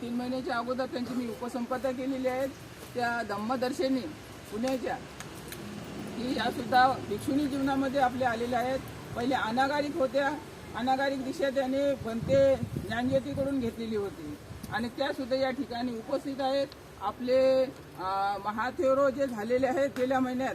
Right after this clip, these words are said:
प्रज्ञानंद भंतेजी, मी म्हणले ते म्हणते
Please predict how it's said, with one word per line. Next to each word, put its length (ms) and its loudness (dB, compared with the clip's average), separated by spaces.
प्रज्ञानंद 560 0
भंतेजी, 520 2
मी 100 0
म्हणले 280 4
ते 140 -2
म्हणते 320 -4